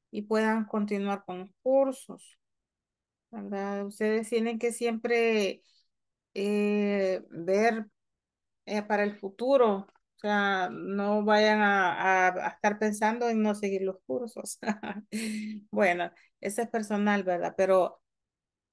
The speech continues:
eh, sí, por favor, terminen la plataforma,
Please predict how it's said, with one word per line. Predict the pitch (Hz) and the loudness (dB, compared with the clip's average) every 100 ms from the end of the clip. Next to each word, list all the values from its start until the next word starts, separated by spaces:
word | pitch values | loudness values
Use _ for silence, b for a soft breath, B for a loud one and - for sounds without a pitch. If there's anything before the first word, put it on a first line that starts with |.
| _ | _
eh, | 196 208 202 202 208 | 0 4 6 4 2
sí, | - 247 254 240 220 196 - _ _ _ _ _ _ _ _ | 2 0 2 4 4 2 -2 _ _ _ _ _ _ _ _
por | 220 208 | -4 0
favor, | 214 196 208 233 | 2 2 2 2
terminen | 240 208 196 190 196 | 2 2 0 -2 -2
la | 190 | -4
plataforma, | 202 208 220 233 240 240 233 226 | -4 -4 -6 -2 -2 -2 -6 -12